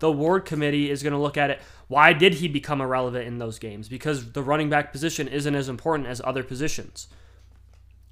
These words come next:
That's how they're gonna view it. Now, is that right or wrong? I, I'm probably, I'm, I'm on the wrong side. I think he had a hell of a year. He should have been invited. But don't take away Bryce Young or C J Stroud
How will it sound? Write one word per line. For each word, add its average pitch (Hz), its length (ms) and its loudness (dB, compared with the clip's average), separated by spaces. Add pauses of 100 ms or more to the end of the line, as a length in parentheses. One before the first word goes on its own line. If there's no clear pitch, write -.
(160)
That's 139 200 4
how 151 120 4
they're 143 120 2
gonna 131 180 -4
view 147 240 -2
it. - 160 -10 (140)
Now, 127 160 -2
is 135 80 -2
that 135 120 -2
right 156 160 4
or 175 60 4
wrong? 170 320 4
I, 139 320 -2
I'm 135 300 -10
probably, 151 340 2
I'm, 139 240 -2
I'm 139 160 -2
on 151 140 2
the 143 80 -2
wrong 143 260 2
side. 147 400 0 (140)
I 135 80 -2
think 147 180 -4
he 156 60 -4
had 147 100 0
a - 20 0
hell 147 140 -2
of 143 80 -4
a 139 60 -4
year. 143 160 -2
He 147 40 -2
should 143 160 -6
have 135 40 -8
been 139 120 -4
invited. 135 380 -6 (300)
But 139 320 -4
don't 170 280 0
take 170 280 0
away 151 500 4 (160)
Bryce 147 340 2
Young 147 420 0 (200)
or 131 240 -2
C 156 160 -6
J 156 160 2
Stroud 139 600 0